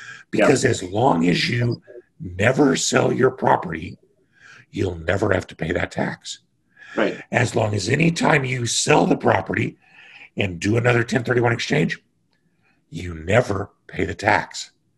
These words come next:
Speaker 2: Yep.
Speaker 1: So it's possible to hold property all the way until you die and never pay the tax. And this is where you get the big bonus. Well, your kids get the big bonus. If you die owning the real estate,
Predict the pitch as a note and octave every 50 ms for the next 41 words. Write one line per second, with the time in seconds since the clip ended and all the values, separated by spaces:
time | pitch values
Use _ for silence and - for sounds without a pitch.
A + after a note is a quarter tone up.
0 | _ _ _ _ _ _ _ - - A2+ - - - - - D3 C#3 D#3+ E3 -
1 | - - F3+ F3+ F3 F3 F3 D#3+ C#3 G#2+ D3 C#3 C#3+ - - C3+ D3 - - -
2 | B2+ A2 G#2 A2+ A#2 A#2+ A#2+ A#2 A#2+ A#2 A2+ - B2+ A2+ G2 - - A#2 C#3 D#3
3 | - - A#2+ B2 C#3 B2+ _ _ _ _ _ _ _ _ _ _ - - - -
4 | - - - A2 G2 G#2+ A2 G#2+ G#2+ - A#2+ A2 G2 F#2+ - - - - C#3 C3
5 | - - - - - - - - - - - - - G#2 G2 F2 G2 - - -
6 | - E3+ D#3 C3+ A#2 A#2+ A2 G#2 G2+ G2+ F#2+ - G#2+ - - - G2+ E2+ - -
7 | - C3+ B2 G#2 F#2+ - - - _ _ _ - B3 - - B2+ - - - -
8 | - - - _ _ _ _ _ _ - - - - - - C3 G2+ - - -
9 | _ - - - - - - - E2+ - - - - - - C3 A#2 - - -
10 | - - - F#2 F2 - - F2+ D#2 B2+ B2 - - _ _ - - - - -
11 | - _ _ _ _ _ _ - C3+ D#3 E3 E3 - - G#3 A#3+ B3 B3 - C#3+
12 | A#2 A2 A2 A2 A2 - A2 - A#2+ B2 B2 B2 A2+ A2 A#2+ A2 A2+ A2+ G#2+ G2
13 | F2+ - - - D2+ -